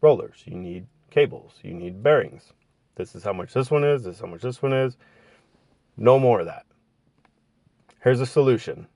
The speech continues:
This is what we recommend. This will reduce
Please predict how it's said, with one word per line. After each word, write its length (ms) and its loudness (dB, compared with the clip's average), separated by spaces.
This 180 -12
is 80 -16
what 140 2
we 100 -2
recommend. 580 0
This 420 0
will 580 4
reduce 720 -6